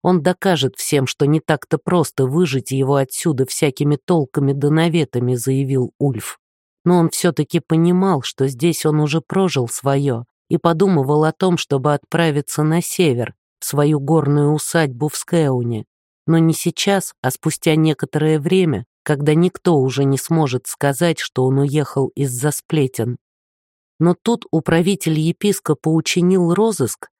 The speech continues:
и стал допытываться, не беззаконно ли отослал от себя супругу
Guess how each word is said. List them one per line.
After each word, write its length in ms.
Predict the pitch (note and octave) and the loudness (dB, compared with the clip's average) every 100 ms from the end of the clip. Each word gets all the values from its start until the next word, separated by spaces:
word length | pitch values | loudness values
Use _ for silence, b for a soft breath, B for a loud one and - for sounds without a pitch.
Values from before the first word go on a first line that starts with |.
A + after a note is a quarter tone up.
| _ | _
и 60 | D3 | -8
стал 320 | - - E3+ | -4 0 0
допытываться, 840 | D3 E3 - G#3+ - C#3 C#3+ - D3 | 2 -2 0 -2 0 -2 -2 0 0
не 160 | D3+ | 0
беззаконно 800 | C#3 E3+ B2 F3 - A3 G3+ D3 | 2 -2 0 -2 -2 0 2 2
ли 160 | C3 C3+ | 2 0
отослал 680 | B2+ - D#3 - E3+ D#3+ C3 | 0 -2 -6 -2 0 0 0
от 140 | B2+ | -2
себя 320 | - C#3+ D3+ | -6 -2 -2
супругу 680 | C#3 - C#3+ G3+ G#3 C#3+ B2 | -2 -4 -4 0 0 0 -2